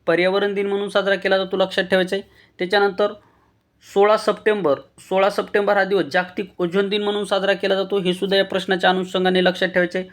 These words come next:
चोवीस मार्च, चोवीस मार्च हा जागतिक क्षयरोग दिन म्हणून साजरा केला जातो. हे सुद्धा या प्रश्नाच्या अनुषंगाने तुम्हाला लक्षात ठेवायचे आहे. म्हणजे दिनविशेषवर आधारित सुद्धा तुम्हाला आयबीपीएस पॅटर्ननुसार एक प्रश्न विचारला जातो. वाघाची जनगणना दर किती वर्षांनी होते? तर वाघाची जनगणना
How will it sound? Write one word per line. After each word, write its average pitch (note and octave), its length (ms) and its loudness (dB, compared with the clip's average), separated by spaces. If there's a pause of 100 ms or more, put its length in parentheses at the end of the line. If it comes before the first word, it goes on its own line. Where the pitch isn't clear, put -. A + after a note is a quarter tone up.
(360)
चोवीस G#3 380 2
मार्च, G3 460 0 (240)
चोवीस G3+ 300 0
मार्च G3 300 2
हा F3 140 0
जागतिक F3+ 460 -4
क्षयरोग G3 480 0
दिन G3+ 120 -4
म्हणून G3 200 -2
साजरा F#3 280 0
केला F3+ 200 0
जातो. F3+ 300 -4 (300)
हे A3+ 100 4
सुद्धा F#3+ 220 -2
या F3+ 100 6
प्रश्नाच्या E3+ 480 0
अनुषंगाने F3 540 0
तुम्हाला E3 300 2
लक्षात D#3+ 300 2
ठेवायचे F#3 280 -2
आहे. - 380 -12
म्हणजे D#3+ 320 2 (200)
दिनविशेषवर G#3+ 680 0
आधारित F3+ 320 2
सुद्धा F3 300 0
तुम्हाला E3+ 420 2 (100)
आयबीपीएस F#3+ 500 -2
पॅटर्ननुसार F3+ 540 0 (140)
एक F#3+ 220 -2
प्रश्न E3+ 260 0
विचारला D#3+ 480 0 (380)
जातो. F3 400 -2 (400)
वाघाची F3 500 0
जनगणना G#3+ 400 0
दर F3+ 200 0
किती F#3+ 260 -6
वर्षांनी G3+ 380 0
होते? G3+ 380 0
तर D#3 80 0
वाघाची D#3+ 480 0
जनगणना F#3+ 480 0